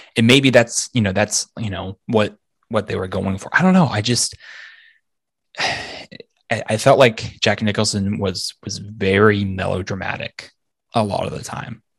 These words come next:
But then I also felt like he was reaching for these moments of, of dramatic mo-, like, I don't know. I, I, I, I felt like I saw the actor and not the Joker in moments. And that's, that's where I think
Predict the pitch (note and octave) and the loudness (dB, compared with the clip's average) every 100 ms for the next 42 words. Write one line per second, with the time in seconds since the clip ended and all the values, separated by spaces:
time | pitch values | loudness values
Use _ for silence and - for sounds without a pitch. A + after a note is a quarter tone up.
0 | - - A#2+ A#2 B2 - B2 B2+ A#2+ G#2+ | -6 2 4 6 6 4 4 6 6 2
1 | A#2 G2+ G#2 A2+ A#2 G2+ G#2 G2 F#2 F#2+ | -2 0 0 2 2 0 0 -2 -2 0
2 | F#2 F#2+ G2 - G2+ - _ G#2 G#2 G2+ | 2 0 -2 -6 -12 -16 _ -8 -6 -6
3 | F#2 F2+ F2+ F2+ - - _ _ _ _ | -4 -6 -6 -10 -12 -18 _ _ _ _
4 | _ _ _ G2 F2+ G2 - F#2+ E2+ - | _ _ _ -4 -2 -4 -4 -8 -8 -14
5 | _ _ _ _ _ _ _ _ _ _ | _ _ _ _ _ _ _ _ _ _
6 | _ _ - F2 G#2 G2 G#2+ G#2 A#2 A#2+ | _ _ -10 -6 -2 0 0 0 0 0
7 | - - G2+ - A2+ E3 F3 C3 A2 - | 0 -4 -4 -6 4 6 8 6 2 0
8 | A#2 A2+ A2 - - - - F2+ - _ | 0 0 0 -4 -6 -10 -12 -14 -16 _
9 | _ _ - G#2+ G2 F2+ F2+ - - - | _ _ -4 0 0 0 -4 -8 -14 -16
10 | _ _ G#2 - - - - - A#2+ G2 | _ _ -8 -8 -8 -12 -16 -4 -2 0
11 | F2 D2 - - - - _ _ _ _ | -4 -10 -14 -12 -12 -12 _ _ _ _
12 | _ _ _ - A2 G#2+ G2+ - - G#2+ | _ _ _ -2 2 2 2 -4 -4 -4
13 | G2+ G#2+ G2+ G2+ G2 - - G2+ F#2+ | -2 2 2 2 -2 -6 -6 -6 -8